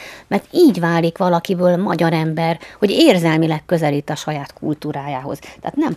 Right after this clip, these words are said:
papolással, tanulmányokkal, hanem valóban a magáénak érzi mindazt az örökséget, amit az eleink ránk hagytak.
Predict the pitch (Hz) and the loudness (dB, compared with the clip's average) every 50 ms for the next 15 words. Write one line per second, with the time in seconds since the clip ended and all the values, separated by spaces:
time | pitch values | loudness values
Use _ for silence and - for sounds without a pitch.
0 | - - 156 - - - 156 143 139 139 135 - - - 135 127 - - 156 175 | -4 -4 -4 -4 -2 -2 0 2 2 0 0 -4 -10 -12 -12 -10 -8 -4 -2 -2
1 | 175 170 170 170 170 165 - - 180 170 165 185 180 160 156 - - _ _ 175 | 0 0 0 -2 -2 -4 -2 -2 -2 -2 0 0 -2 -2 -4 -6 -10 _ _ 2
2 | 202 254 240 170 131 131 135 139 147 147 151 160 156 151 156 151 143 139 151 - | 4 4 4 4 2 -2 -2 -4 -4 -4 -4 -4 -4 -4 -6 -6 -8 -8 -8 -8
3 | - 151 - - - - - - - 180 185 180 165 147 135 - - 147 151 170 | -8 -8 -10 -10 -10 -10 -10 -6 -4 0 0 2 0 0 -2 -4 -8 -6 -6 -4
4 | 147 139 139 - - 156 143 139 139 - 143 139 139 - 139 - 156 151 147 147 | -4 -4 -8 -8 -10 -10 -8 -10 -10 -10 -12 -12 -10 -12 -8 -8 -8 -8 -6 -8
5 | 143 143 - 156 143 135 - - - - 147 - _ - - - - | -8 -8 -8 -10 -10 -10 -12 -14 -12 -14 -16 -16 _ -16 -16 -16 -16